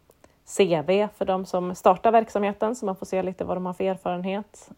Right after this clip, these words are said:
Eh, och lite såna papper, och så analyserar vi det. Och ser allting bra ut, då är det kanske bara att vi godkänner ansökan.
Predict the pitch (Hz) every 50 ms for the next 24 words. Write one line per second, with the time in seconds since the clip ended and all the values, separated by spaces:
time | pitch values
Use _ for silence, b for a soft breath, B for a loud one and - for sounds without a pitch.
0 | _ - 190 185 185 185 185 180 180 185 196 202 - _ - - 214 240 240 233
1 | - 240 226 220 247 320 - - _ _ _ - b b b b b b _ -
2 | 226 220 220 - - 208 208 247 311 381 339 294 - 247 240 240 - - - 233
3 | 233 240 240 240 247 233 - 220 202 202 202 226 233 262 175 165 151 147 156 185
4 | 247 494 - - _ _ _ _ _ _ _ _ _ _ _ _ _ _ _ _
5 | - - - 202 196 - 208 190 185 190 185 180 - 180 170 170 185 262 330 320
6 | 254 180 - 208 202 - - 208 202 170 175 - - 170 170 - - - - -
7 | - - - - - - 170 - _ _ _ _ _ - - 151 131 - - 175
8 | 175 180 180 190 180 185 185 - 196 202 - - - 226 247